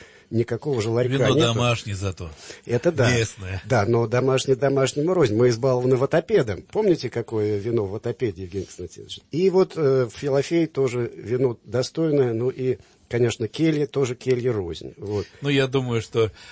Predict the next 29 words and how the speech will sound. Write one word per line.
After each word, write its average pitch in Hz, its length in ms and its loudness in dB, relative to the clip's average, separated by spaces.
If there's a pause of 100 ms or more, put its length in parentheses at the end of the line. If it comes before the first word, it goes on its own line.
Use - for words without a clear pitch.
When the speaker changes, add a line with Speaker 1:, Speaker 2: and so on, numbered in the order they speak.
(140)
Speaker 2:
ваше 110 440 -6
посещение 95 760 -10
Афон 95 320 -10
не 98 80 -8
ограничилось 95 500 -8
впечатлениями - 840 0
<laughs> - 100 -8
только 156 380 0
от 107 40 -6
Speaker 1:
От 113 60 -4
Speaker 2:
замечательных 143 180 -2 (180)
Speaker 1:
гастрономических, 156 680 2
Speaker 2:
<laughs> 147 80 -2
да, 143 80 4 (100)
Speaker 1:
да? - 60 -4
Speaker 2:
да, 123 140 2
от 127 100 -6
вин 156 240 0 (280)
чудесных 120 560 -4
и 110 140 -6
чудесных 104 420 -10
Speaker 1:
Ко-, 110 60 -6
Speaker 2:
угощений. 107 320 -4
Speaker 1:
конечно. 131 380 2
Ну, 165 80 2
вот 147 100 -4
я 151 120 2
думаю, 151 280 2
что 139 260 -2